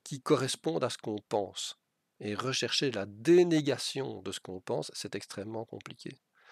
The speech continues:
Donc internet est un, est un outil formidable, euh, qui nous... Euh, qui nous renforce dans nos opinions, qu'elles soient valides ou qu'elles soient pas valides. Internet n'est pas un outil objectif. Bah, l'exposition sélective, c'est, c'est, c'est ce qui explique ça.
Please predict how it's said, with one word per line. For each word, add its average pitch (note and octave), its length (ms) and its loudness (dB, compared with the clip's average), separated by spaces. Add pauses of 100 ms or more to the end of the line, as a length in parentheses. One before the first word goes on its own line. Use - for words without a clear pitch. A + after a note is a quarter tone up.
(260)
Donc G#2+ 160 -4
internet A#2+ 460 0
est A#2 160 -4
un, G2 280 -2
est - 260 -10
un F#2 420 -8
outil D3 300 -8
formidable, C3 800 -2 (420)
euh, G2+ 280 -8 (140)
qui D3 300 -10
nous... A#2+ 420 -2
Euh, F2+ 400 -4 (440)
qui A2 120 -10
nous G#2+ 80 0
renforce C#3 420 4
dans B2+ 120 2
nos A#2 140 0
opinions, G#2+ 340 -6 (180)
qu'elles G2+ 140 -2
soient G2 140 -4
valides G#2+ 320 -6 (200)
ou B2+ 60 -4
qu'elles A2+ 160 -4
soient G#2 160 -6
pas - 100 -4
valides. F#2 340 -12
Internet A2 380 -6
n'est G2 60 -4
pas G#2+ 240 -2
un F#2+ 40 -10
outil F#2+ 280 -14
objectif. - 500 -14 (400)
Bah, G2 100 -2
l'exposition A#2+ 640 0
sélective, A2 640 -8
c'est, F#2+ 380 -6
c'est, F2 380 -8
c'est - 160 -8
ce - 80 -8
qui - 100 -12
explique - 420 -8
ça. A2 240 -4